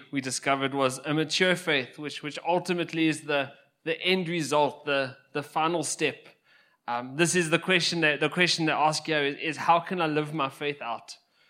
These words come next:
So it's not just good believing, but, but I want to live this out. I want it to be known. And ultimately, a mature faith is, is a result of, of the questioning.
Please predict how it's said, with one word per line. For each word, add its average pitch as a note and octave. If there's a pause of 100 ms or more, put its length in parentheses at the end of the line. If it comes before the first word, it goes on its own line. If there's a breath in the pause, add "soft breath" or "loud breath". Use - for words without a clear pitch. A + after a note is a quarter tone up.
So D#3
it's D3
not F3+
just F#3
good D#3+
believing, D#3+
but, D3
but D3+
I D3
want D#3
to D3+
live D3+
this D3+
out. C#3
I C#3+
want D3+
it D3+
to D#3
be C#3+
known. A#2 (800 soft breath)
And D#3
ultimately, F3+
a E3
mature E3+
faith E3
is, C#3+
is D3+
a D#3+
result D3+
of, C3+
of C#3+
the C#3+
questioning. D#3